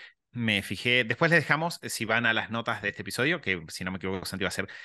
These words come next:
superhábitos punto com barra cuatro cuatro uno. ¿Sí? Si van a, a ese,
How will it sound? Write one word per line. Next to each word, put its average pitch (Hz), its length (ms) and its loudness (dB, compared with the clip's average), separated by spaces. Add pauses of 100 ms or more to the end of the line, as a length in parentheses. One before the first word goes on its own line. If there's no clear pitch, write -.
superhábitos 98 500 0
punto 95 220 -6
com 95 180 -2
barra 92 380 2
cuatro 107 360 0
cuatro 98 460 0
uno. 151 400 4 (260)
¿Sí? 120 140 -8
Si 104 120 -2
van 92 200 2 (320)
a, 90 240 2 (160)
a 98 200 4
ese, 113 440 4